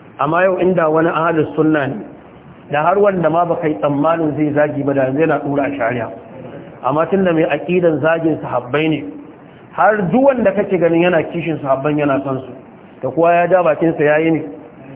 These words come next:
ya yi shiru. Saboda haka wata gwamnati ita ya halatta ta ɗauki mai zagin sahabbai ta bashi makami, wata ce bai halatta ba. To, in dan Allah suke yanzu su yi magana, kar a zo nan gaba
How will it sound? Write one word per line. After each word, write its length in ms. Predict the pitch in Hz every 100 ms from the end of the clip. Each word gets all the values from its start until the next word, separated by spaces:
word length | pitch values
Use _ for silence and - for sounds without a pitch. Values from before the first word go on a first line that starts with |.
| - - - -
ya 100 | 135
yi 80 | 143
shiru. 280 | 143 139 139 - - - -
Saboda 180 | 170 170
haka 180 | 175 175
wata 260 | 180 - 175
gwamnati 640 | 151 185 196 202 196 156 - - - - - - -
ita 200 | 160 151
ya 180 | 175 180
halatta 360 | 175 165 160 156
ta 120 | -
ɗauki 320 | 135 135 135
mai 180 | 165 151
zagin 400 | 135 156 151 139
sahabbai 400 | 120 120 131 151
ta 80 | 147
bashi 300 | 131 147 147
makami, 460 | 123 120 143 143 139 - - - -
wata 320 | 135 170 202
ce 160 | 180 165
bai 100 | 139
halatta 440 | 139 127 135 127
ba. 140 | 113 113 - - -
To, 80 | 156
in 180 | 196 208
dan 160 | 214 214
Allah 300 | 208 214 175 -
suke 160 | 147 147
yanzu 380 | 143 143 160 143
su 60 |
yi 60 | 156
magana, 360 | 131 139 135 147
kar 180 | 226 247
a 100 | 190
zo 140 | 170 190
nan 180 | 196 170
gaba 240 | 147 156